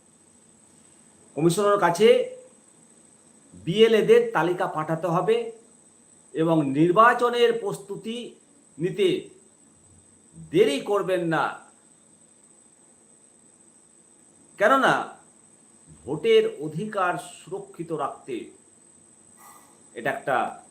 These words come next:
অত্যন্ত গুরুত্বপূর্ণ পদক্ষেপ। অবশ্যই আপনারা যিনারা লাইভে আছেন, যে সমস্ত শিক্ষক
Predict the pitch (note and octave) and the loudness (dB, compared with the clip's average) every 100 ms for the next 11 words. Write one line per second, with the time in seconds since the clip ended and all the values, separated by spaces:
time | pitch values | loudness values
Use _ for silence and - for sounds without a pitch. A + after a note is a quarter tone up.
0 | _ _ _ _ _ _ - B2 - G3 | _ _ _ _ _ _ -18 -14 -4 -4
1 | F3+ F3 - D#3 - F#3 E3 D3+ C#3+ D3 | -2 -6 -6 -8 -6 -8 -4 -4 -4 -6
2 | C3+ - - A#2+ F#2 - _ _ _ _ | -8 -10 -12 -12 -12 -14 _ _ _ _
3 | _ _ - - _ _ _ _ - - | _ _ -20 -20 _ _ _ _ -20 -20
4 | - - - _ _ _ _ _ _ - | -20 -20 -20 _ _ _ _ _ _ -20
5 | - C3+ E3 E3+ A#3+ A#3+ - - - - | -10 -4 -2 2 2 2 -4 -20 -20 -20
6 | - - - - _ _ - - - - | -20 -20 -20 -20 _ _ -20 -20 -20 -20
7 | - - - B2 F3+ F#3 F3 F3+ F3 E3+ | -20 -20 -14 -8 -2 0 2 2 4 2
8 | E3+ - - - _ - G2+ C3 D#3+ D#3 | 2 -2 -14 -20 _ -18 -4 0 0 2
9 | D3+ F3 G3 F#3+ D#3+ - - - - _ | 0 0 -4 -4 -10 -18 -20 -20 -20 _
10 | - - - - - - B2 C3+ D#3+ F3+ | -20 -20 -20 -20 -20 -18 -12 -4 -2 -2
11 | F3 F#3+ F3+ - - - - - - - | -4 -2 0 -2 -6 -16 -20 -20 -20 -20
12 | - _ - - - - - - - - | -20 _ -20 -20 -20 -20 -20 -20 -20 -14
13 | - D#3 - F3+ | -10 -8 -6 -6